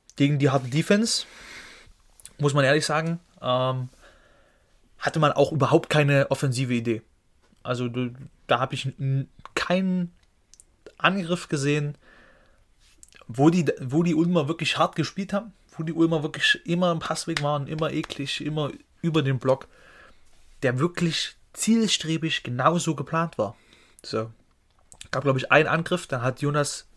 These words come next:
mit Dunking abgeschlossen. Das ist einer der Gewinner für mich in diesem Spiel. Oder das, das ist der Gewinner von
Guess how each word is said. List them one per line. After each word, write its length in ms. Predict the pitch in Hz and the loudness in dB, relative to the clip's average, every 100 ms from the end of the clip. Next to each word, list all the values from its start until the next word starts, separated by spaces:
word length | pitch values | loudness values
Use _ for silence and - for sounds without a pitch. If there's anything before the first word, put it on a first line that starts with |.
| - - | -16 -6
mit 180 | 131 135 | -2 0
Dunking 320 | 139 139 135 | 0 -2 -4
abgeschlossen. 640 | 147 - - 165 165 170 - - - - - - | -4 -4 0 0 0 -6 -8 -20 -20 -20 -14 -4
Das 160 | 131 | 0
ist 340 | 147 - - - _ - _ _ - | 0 0 -2 -8 _ -20 _ _ 0
einer 160 | 143 | 4
der 120 | 143 135 | 4 4
Gewinner 360 | 135 165 196 | 6 6 4
für 120 | 190 | 4
mich 180 | 180 180 | 2 2
in 80 | 180 | 2
diesem 220 | 185 165 | 0 0
Spiel. 360 | - 196 214 214 - - _ - | -2 0 0 -2 -8 -20 _ -10
Oder 180 | 123 117 | -8 -6
das, 260 | - 139 | -4 -4
das 140 | - 131 | -2 -2
ist 180 | 123 135 | 0 2
der 160 | 147 | 2
Gewinner 340 | 151 147 160 156 | 2 0 0 0
von 240 | 139 | -2